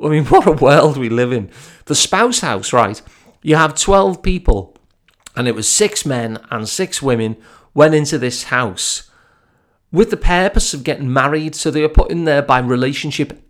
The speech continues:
experts. I'm, I'm doing the air quotes around experts. So these relationship experts put them in a house for our entertainment. Uh, it was quite entertaining, <laughs> I have to admit. <laughs> I was like, "Oh, I wanna see the next one."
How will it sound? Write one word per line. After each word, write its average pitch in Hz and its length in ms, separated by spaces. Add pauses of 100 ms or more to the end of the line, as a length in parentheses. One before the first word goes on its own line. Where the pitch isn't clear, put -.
(120)
experts. - 920 (160)
I'm, 127 160
I'm 135 200
doing 160 260
the 143 160
air 135 220
quotes 131 480
around 117 440
experts. - 840 (320)
So - 140
these 185 260
relationship 165 600
experts 117 800 (340)
put 180 180
them 147 140
in 131 100
a 127 80
house 127 380
for 113 180
our 110 220
entertainment. 104 800 (500)
Uh, 113 240
it - 60
was 170 140
quite - 260
entertaining, 95 600
<laughs> - 120
I - 60
have 123 140
to - 160
admit. 120 440 (160)
<laughs> - 180
I 151 1500
was 151 140
like, 143 180
"Oh, 202 200
I 147 40
wanna 147 180
see 147 140
the 127 100
next 139 280
one." 143 200